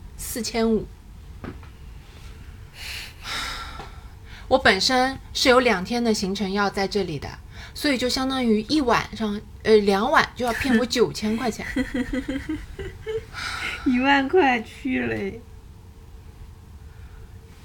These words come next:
Speaker 1: 真的，就是我在日本，我在冰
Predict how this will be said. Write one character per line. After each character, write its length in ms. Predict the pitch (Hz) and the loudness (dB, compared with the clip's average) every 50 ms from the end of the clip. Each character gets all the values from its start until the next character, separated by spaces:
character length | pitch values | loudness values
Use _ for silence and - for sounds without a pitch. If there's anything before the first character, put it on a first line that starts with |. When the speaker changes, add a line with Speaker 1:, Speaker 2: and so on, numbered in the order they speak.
| - - | -16 -6
Speaker 1:
真 240 | - - 440 453 440 | 0 4 6 6 8
的， 300 | 453 381 320 285 - - - - - - - - | 10 10 10 10 8 6 2 -6 -14 -16 -14 -10
就 240 | - - 427 440 403 | 2 6 8 8 10
是 460 | - - 370 349 339 311 262 - - - - - - - - - - - - - - - - - - - - - - - - - - - - - - - - - - - - - - - - - - | 8 8 8 8 6 6 4 4 2 -6 -14 -18 -18 -20 -20 -20 -18 -18 -18 -18 -18 -20 -20 -20 -18 -18 -18 -20 -20 -20 -20 -20 -20 -20 -18 -18 -18 -16 -16 -16 -16 -14 -16 -16 -16 -16 -16 -16 -8
我 200 | - 247 269 262 | 0 6 6 6
在 360 | 240 - 370 381 359 339 320 | 8 10 10 12 12 12 12
日 240 | 302 302 - 440 427 440 | 10 10 12 12 12 12
本， 320 | - 208 190 170 135 - - - | 12 8 8 8 6 2 0 2
我 160 | 208 262 254 | 4 4 8
在 180 | - 359 381 | 12 12 12
冰 160 | 370 370 403 | 12 12 10